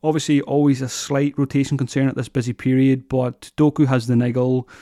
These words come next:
Grealish is suspended, so I think Alvarez should start midweek due to those issues. Transfer thoughts for midweek.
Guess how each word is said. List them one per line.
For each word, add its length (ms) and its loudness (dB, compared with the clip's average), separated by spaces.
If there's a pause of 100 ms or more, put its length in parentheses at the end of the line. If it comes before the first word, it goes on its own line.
(320)
Grealish 380 4
is 100 -4
suspended, 720 -4
so 560 -6
I 60 -20
think 380 -4
Alvarez 480 -4 (100)
should 540 -2
start 500 -8
midweek 420 0
due 200 0
to 160 -4
those 400 0
issues. 540 0 (340)
Transfer 400 2
thoughts 260 0
for 140 2
midweek. 640 2